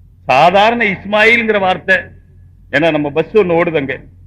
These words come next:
இஸ்மாயில்ங்கிற வார்த்தை, அந்த இஸ்மாயில்னு சொன்னா என்ன குறைஞ்சு போயிடும்?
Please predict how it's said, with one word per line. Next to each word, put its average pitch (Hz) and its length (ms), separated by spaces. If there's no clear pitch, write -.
இஸ்மாயில்ங்கிற 208 580
வார்த்தை, 165 360
அந்த 175 220
இஸ்மாயில்னு 233 760
சொன்னா 233 240
என்ன 214 160
குறைஞ்சு 202 280
போயிடும்? 208 320